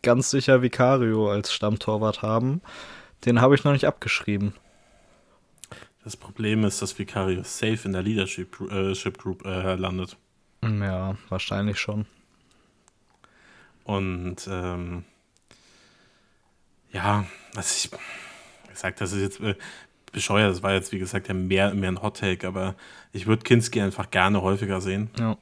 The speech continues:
Speaker 2: Ähm, weil er dir halt,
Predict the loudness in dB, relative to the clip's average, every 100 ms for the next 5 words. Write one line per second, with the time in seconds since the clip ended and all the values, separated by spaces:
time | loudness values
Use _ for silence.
0 | -8 -2 0 0 0 -2 -6 -10 _ _
1 | _ _ _ _ _ -2 0 0 -2 -6
2 | -8 _ _ _ _ _ _ _ _ -10
3 | -4 -2 -2 -6